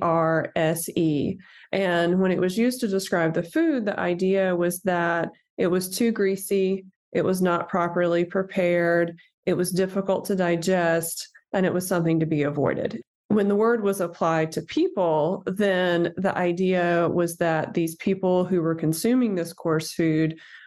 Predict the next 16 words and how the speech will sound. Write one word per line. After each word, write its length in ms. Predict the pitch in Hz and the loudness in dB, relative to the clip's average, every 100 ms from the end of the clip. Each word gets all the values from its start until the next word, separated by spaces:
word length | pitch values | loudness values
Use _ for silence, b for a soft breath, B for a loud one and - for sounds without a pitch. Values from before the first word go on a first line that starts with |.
| B | B
were 340 | 180 180 165 165 | 2 2 2 0
considered 540 | 196 165 190 175 165 | -2 0 0 0 0
uncivilized 1120 | - 165 165 170 165 147 - - - - - - | 0 0 0 0 0 0 0 -2 -4 -6 -6 -6
or 360 | - 165 151 - | -2 0 0 0
unsophisticated 1200 | 185 175 175 180 160 147 - 165 - 104 - - - | -2 0 0 -2 -2 -4 -2 -4 -2 -2 0 -2 -2
or 280 | - 180 - | -2 0 0
uncouth, 760 | 220 208 196 190 - 160 156 165 _ B B | 0 0 0 -2 -2 -2 -2 -6 _ B B
and 160 | 233 233 | -2 0
like 300 | 214 320 349 | 0 -2 -4
the 80 | |
food, 400 | 311 196 180 208 | -4 0 0 -2
probably 500 | 214 220 220 254 262 | -2 -2 0 0 0
best 400 | 233 175 175 190 - | 0 0 -2 -4 -2
avoided. 560 | 202 214 302 202 - - b b b b | 0 2 2 0 -6 -12 b b b b
Um, 560 | 196 202 185 175 165 165 - | -2 0 2 2 0 -2 0
and, 440 | 202 185 185 180 | 0 2 0 0